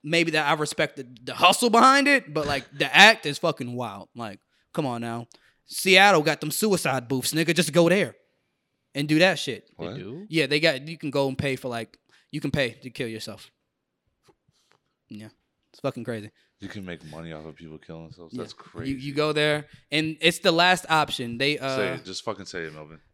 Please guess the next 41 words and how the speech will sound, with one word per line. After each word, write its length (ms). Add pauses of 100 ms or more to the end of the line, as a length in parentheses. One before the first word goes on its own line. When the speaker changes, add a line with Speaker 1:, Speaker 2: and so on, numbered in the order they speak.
Speaker 3:
It 100
just 260
sounds 220
like 120
some 180
shit. 160
You 120
ever 100
play 160
Borderlands? 880
Speaker 1:
<laughs> 20
Nah, 520
but 140
why? 280
That, 240
that's 160
some 80
Speaker 3:
Bro, 80
Speaker 1:
shit 100
on 80
Speaker 3:
you 80
Speaker 1:
there? 100
Speaker 3:
literally, 440
if 120
you 80
die, 260
you 100
literally 300
just 200
spawn 340
back 320
somewhere 320
else. 240
That's 220
what 100
that 140
Speaker 1:
<laughs> 60
Speaker 3:
sounds 240
like, 200
bro. 180
Speaker 2:
Oh. 480